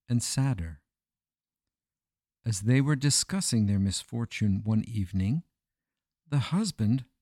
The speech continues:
spoke to his wife. "You know, my dear,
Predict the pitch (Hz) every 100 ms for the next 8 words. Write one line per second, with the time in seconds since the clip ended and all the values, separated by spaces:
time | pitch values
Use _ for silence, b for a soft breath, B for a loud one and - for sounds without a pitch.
0 | _ _ - - - 123 135 - - 123
1 | 98 92 87 85 _ _ _ _ _ _
2 | _ _ _ _ _ _ _ - 135 143
3 | 147 135 117 104 98 95 95